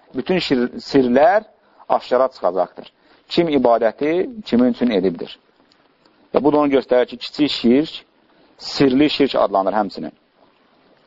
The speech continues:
Bu Tariq surəsinin doqquzuncu ayəsidir. Sonra riya barəsində başqa bir ayə qeyd edək.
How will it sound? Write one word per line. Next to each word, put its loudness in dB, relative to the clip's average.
Bu 2
Tariq 0
surəsinin -2
doqquzuncu 0
ayəsidir. 0
Sonra 0
riya 4
barəsində -2
başqa -2
bir -4
ayə 2
qeyd 2
edək. 0